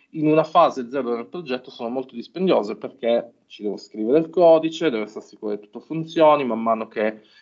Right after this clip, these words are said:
metto le librerie devo stare attento a metterle nel posto giusto e nel momento in cui io devo rifare questa operazione la seconda volta, ora non dico sempre, io spero mai, però purtroppo è così,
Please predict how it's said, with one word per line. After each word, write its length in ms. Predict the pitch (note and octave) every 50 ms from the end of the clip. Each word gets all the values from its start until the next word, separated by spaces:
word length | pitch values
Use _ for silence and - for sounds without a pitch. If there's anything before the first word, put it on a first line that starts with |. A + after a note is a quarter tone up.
| _ _
metto 340 | _ A#2+ A#2+ A#2 A#2+ - A#2+
le 120 | A2+ A2+
librerie 460 | A2 A2+ A2+ A2 A2+ A#2 B2+ C3+ C3 A#2
devo 160 | A2 G#2+ G#2+
stare 240 | - - - A2+ A2
attento 580 | - - _ C#3 C3+ C3+ B2+ B2+ B2 A#2 A2+
a 160 | A2+ A#2 A#2
metterle 400 | A2 A2 A2 A2 A2 - G#2 A2+
nel 140 | A2 G#2+ G#2+
posto 340 | A2 - A2 - - - C#3+
giusto 640 | C#3+ D#3 F3 F3 D#3+ - - - - D#3+ D#3+ D#3+ - - - _ _ _ _ _ _
e 240 | _ A#3+ A#3+ G#3 D#3
nel 180 | C#3 D#3 F#3 A3
momento 340 | A#3+ B3 A3 G#3 F#3+ D#3+
in 80 | D3 D#3
cui 160 | - D#3+ F3+
io 100 | G3 G3
devo 200 | D#3+ C#3 C3 C3
rifare 380 | C3+ C#3+ C#3 - G#3 A3 A3+ G3+
questa 240 | - D#3 - - C3
operazione 380 | B2+ C3+ C3 C3+ - F#3+ E3
la 120 | C#3+ C#3+ C#3
seconda 420 | - - C#3+ - D#3 D3 D3 C#3+
volta, 680 | C3+ A#2+ G#2+ G#2+ G#2 G#2+ - - C#3+ D#3 D#3+ - - _ _ _ _ _
ora 240 | C3 B2+ B2 A#2+ G#2+
non 140 | A#2+ B2 C3
dico 200 | C3+ D3+ C#3+ C#3+
sempre, 640 | B2+ - C#3 C3 A#2+ A2 A2+ G#2 A2+ A#2 A#2 G#2+ -
io 160 | - C#3+ C#3+
spero 360 | C3+ C#3 - - D#3 D3+ C#3+ C#3+
mai, 460 | C#3 C3 B2 A2+ G#2+ G#2+ G#2+ A2 A2+
però 400 | - _ - C3+ C3+ B2+ - -
purtroppo 420 | _ - B2+ - - C#3+ - - A#2+
è 40 |
così, 560 | - - C3+ B2 A#2 A#2+ - - - _ _